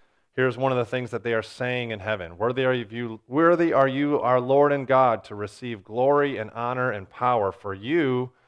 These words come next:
what? "For you created all things, and by your will they existed and were created." And so we haven't even gotten to the point in Revelation where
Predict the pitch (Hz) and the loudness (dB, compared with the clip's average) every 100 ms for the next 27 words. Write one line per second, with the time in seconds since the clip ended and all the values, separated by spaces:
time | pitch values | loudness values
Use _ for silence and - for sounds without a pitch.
0 | _ _ 139 131 - - 110 120 127 - | _ _ 2 2 2 -10 -10 -8 -8 -10
1 | 113 107 123 135 135 117 117 117 120 113 | -8 -4 -2 0 0 2 0 0 -6 -6
2 | 135 151 - 104 92 104 117 131 120 120 | -8 -12 -16 -12 -2 0 0 -2 0 2
3 | 120 107 101 92 90 123 - 127 120 110 | 2 0 -6 -10 -8 -8 -8 -10 -8 -6
4 | 104 104 - 104 98 90 78 76 _ _ | -8 -8 -18 -12 -10 -12 -16 _ _ _
5 | _ _ _ _ _ _ 107 101 - 113 | _ _ _ _ _ _ -12 -8 0 2
6 | 110 104 101 _ _ _ _ 131 175 185 | 2 0 -4 _ _ _ _ 4 6 6
7 | 170 143 123 139 139 143 123 - 147 143 | 2 0 4 6 6 0 -4 0 2 2
8 | 131 120 117 127 120 127 135 127 110 101 | 0 -2 2 4 4 2 0 -6 -6 -2
9 | 104 104 101 98 | 2 2 0 -4